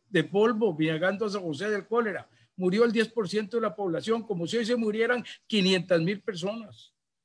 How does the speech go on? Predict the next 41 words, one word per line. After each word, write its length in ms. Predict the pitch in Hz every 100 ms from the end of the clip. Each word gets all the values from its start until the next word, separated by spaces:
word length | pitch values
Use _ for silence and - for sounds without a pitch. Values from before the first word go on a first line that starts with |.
| _ _ _
En, 260 | 202 185 180
en, 180 | 196 190
hace 260 | 202 202 247
veinte, 340 | 254 262 - -
cien 240 | 247 240
años, 320 | 175 208 185
en 100 | 175
el 100 | 147
año 260 | 185 226 233
veinte, 360 | 202 139 131
murieron 500 | 185 175 175 214 226 - _ -
casi 280 | 202 196
dos 200 | 226 180
mil 180 | 170 196
cuatrocientas 720 | 202 208 165 139 180 175 185
personas. 480 | - 151 139 180 147
Comparado 500 | - 156 160 175 208
con 140 | 220 214
la 160 | 185
población 460 | 190 165 151 202 196
de 100 | 208
hoy, 140 | 202 - _ _
es 80 | -
como 340 | 208 196 190
una 240 | 180 180 196
mortandad 560 | 175 170 143 156 175
de 60 | 180
veinticuatro 600 | 175 151 151 160 143 156
mil 180 | 156 175
personas, 520 | 180 147 165 135 110 _ _
más 280 | 175 214 -
que 120 | 208
todos 380 | - 208 214 226
los 160 | 208
muertos 480 | 170 180 196 185 214
del 160 | 170 160
año 220 | 175 190
pasado 340 | 165 131 165
en 80 | 156
Costa 280 | 135 117 123
Rica. 200 | 107 110